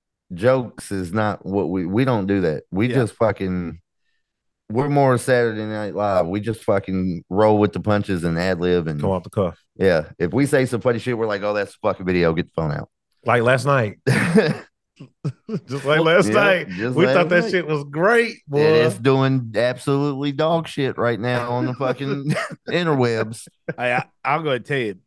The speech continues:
Speaker 2: the shit that I think is the best shit that I've ever put out there fucking does nothing.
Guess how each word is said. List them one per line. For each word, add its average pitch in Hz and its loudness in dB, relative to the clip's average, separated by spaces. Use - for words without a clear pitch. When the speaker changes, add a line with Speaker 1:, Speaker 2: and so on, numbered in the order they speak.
Speaker 2:
the 120 -10
shit 175 -8
that 131 -8
I 135 -2
think 151 -10
is 123 -8
the 107 -10
best 107 -10
shit 123 -10
that 104 -16
I've 110 -6
ever 107 -12
put 113 -10
out 113 -8
there 135 -10
fucking 131 -6
does 107 -6
nothing. 107 -10